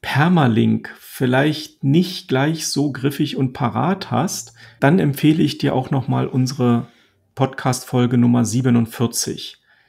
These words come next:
Die heißt direkt Permalink. Und in dieser Folge sprechen wir nochmal ein bisschen detaillierter über das ganze Thema Permalink, einfach fürs Verständnis.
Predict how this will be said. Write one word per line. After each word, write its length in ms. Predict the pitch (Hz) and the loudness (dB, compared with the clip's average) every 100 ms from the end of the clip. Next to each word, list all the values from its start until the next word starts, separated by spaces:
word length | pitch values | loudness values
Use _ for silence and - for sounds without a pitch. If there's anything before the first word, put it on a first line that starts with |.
| _ _ _ _ _ | _ _ _ _ _
Die 100 | - | -6
heißt 680 | 110 117 151 - - _ - | -2 0 0 -2 -10 _ -6
direkt 340 | 120 120 120 - | 0 0 -2 -2
Permalink. 720 | 120 120 120 113 120 156 - - - - | 2 4 4 2 0 -2 -4 -16 -20 -20
Und 260 | - 107 123 | -2 2 2
in 100 | 123 | 2
dieser 240 | 123 135 131 | 2 2 0
Folge 320 | - 123 123 | 0 0 0
sprechen 420 | - - 120 - | -4 -4 -2 0
wir 100 | 123 | 0
nochmal 320 | 117 110 120 | 0 0 2
ein 160 | 117 113 | 2 2
bisschen 360 | 135 - 127 117 | -2 0 0 2
detaillierter 720 | 120 117 110 117 127 120 - | 0 0 0 0 2 0 0
über 180 | 120 | 0
das 200 | 120 110 | 0 0
ganze 320 | - 113 113 113 | 0 0 0 -2
Thema 280 | 117 113 | 0 2
Permalink, 720 | 113 110 107 110 107 110 110 - | 0 0 2 2 2 0 -2 -2
einfach 260 | 113 113 107 | -2 -2 -6
fürs 240 | - 110 | -6 -6
Verständnis. 880 | - 110 - 104 208 - - - | -4 -4 -4 -6 -6 -8 -10 -12